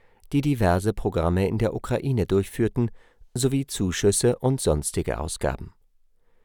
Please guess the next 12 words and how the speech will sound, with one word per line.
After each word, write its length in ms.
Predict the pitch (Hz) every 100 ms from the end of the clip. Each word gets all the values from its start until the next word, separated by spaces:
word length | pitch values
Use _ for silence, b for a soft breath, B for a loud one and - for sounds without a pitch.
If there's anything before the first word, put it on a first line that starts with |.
| _ _ - 120
Die 80 | 117
größten 400 | 151 185 - -
Ausgaben 600 | 131 - - 139 139 139
sind 240 | 127 -
mit 160 | 120 101
der 140 | 85
Tätigkeit 720 | - 101 107 101 - 113 -
der 160 | 117 -
U-S-Behörde 800 | 104 95 - 107 104 110 113 107
für 160 | 117
internationale 920 | - 113 101 98 95 - 98 92 95
Entwicklung, 560 | - - 139 - -